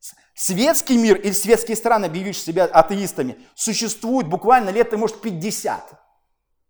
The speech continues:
Вы понимаете, если вообще в м-, в момент истории. Например, шесть тысяч лет мир всегда был религиозный, и, и, и просто, и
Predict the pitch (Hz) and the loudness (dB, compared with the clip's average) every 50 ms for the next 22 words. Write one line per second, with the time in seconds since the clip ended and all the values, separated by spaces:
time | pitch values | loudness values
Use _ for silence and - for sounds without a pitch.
0 | _ _ _ _ _ _ _ _ _ - 143 143 185 208 254 294 320 320 285 - | _ _ _ _ _ _ _ _ _ -12 -8 -6 -4 -2 -2 0 -2 -2 -2 -4
1 | 220 185 226 220 - - - 240 202 208 202 185 175 190 214 208 190 - 196 - | -4 0 4 4 4 4 4 0 0 2 0 0 0 0 -2 -2 -2 -4 -6 -6
2 | - - 240 196 160 120 101 90 - - _ _ _ _ _ _ - 165 160 233 | -2 0 0 2 2 0 -4 -10 -14 -20 _ _ _ _ _ _ -8 -6 -4 -2
3 | 233 220 202 - - 240 226 - 247 226 - 196 - 233 202 - 180 202 208 - | 0 -2 0 0 0 -2 -2 -2 -6 -8 -8 -2 0 0 0 0 0 -4 -6 -4
4 | - 185 190 190 185 190 190 208 208 220 190 226 262 311 320 247 180 175 - - | -2 2 2 2 4 2 2 0 0 -2 -2 -2 0 2 2 2 0 -2 -8 -8
5 | 190 175 160 214 - 214 226 208 - - - 220 185 226 240 233 - - - 190 | -8 -8 -8 -2 0 2 2 2 0 -6 -14 -10 -6 -6 -6 -6 -8 -12 -4 2
6 | 220 | 4